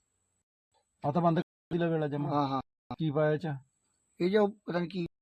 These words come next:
Speaker 2: ਪਾਇਆ ਸੀ, ਹੇਠਾਂ ਪਾਇਆ ਪਿਆ ਮੰਗਾ ਕੇ ਯਾਰ।
Speaker 1: ਕੀ ਪਾਇਆ ਤੀਗਾ?
Speaker 2: ਮਿਸਟੀ।
Speaker 1: ਉਹ ਨੀ ਬੰਦ ਹੋਇਆ ਤੇਰਾ। ਫੈਂਟਰ ਪਿਆ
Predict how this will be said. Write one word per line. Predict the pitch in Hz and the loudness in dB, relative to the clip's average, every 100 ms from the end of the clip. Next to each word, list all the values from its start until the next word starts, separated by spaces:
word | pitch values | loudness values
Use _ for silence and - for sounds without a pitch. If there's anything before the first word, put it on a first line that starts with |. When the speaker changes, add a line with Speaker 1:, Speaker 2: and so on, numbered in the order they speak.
| _ 160 | _ -4
Speaker 2:
ਪਾਇਆ | 151 | -2
ਸੀ, | 143 | -2
ਹੇਠਾਂ | 160 151 | -2 -2
ਪਾਇਆ | 165 147 | -2 0
ਪਿਆ | 147 | 0
ਮੰਗਾ | 143 139 | 0 -2
ਕੇ | 147 135 | -4 -8
ਯਾਰ। | 135 127 - - _ _ | -12 -16 -20 -20 _ _
Speaker 1:
ਕੀ | - | -4
ਪਾਇਆ | 151 143 | 0 0
ਤੀਗਾ? | 131 123 110 - - | -2 -8 -10 -14 -8
Speaker 2:
ਮਿਸਟੀ। | 156 143 _ _ 151 135 _ _ _ - | -6 -6 _ _ -14 -14 _ _ _ -8
Speaker 1:
ਉਹ | 131 | -2
ਨੀ | 139 | -2
ਬੰਦ | 120 104 | -2 -6
ਹੋਇਆ | 104 | -8
ਤੇਰਾ। | 101 101 101 - _ _ _ _ _ _ _ _ _ _ _ _ _ _ _ _ _ _ _ _ - | -10 -12 -14 -18 _ _ _ _ _ _ _ _ _ _ _ _ _ _ _ _ _ _ _ _ -2
ਫੈਂਟਰ | 139 131 | 0 0
ਪਿਆ | 180 180 | 0 2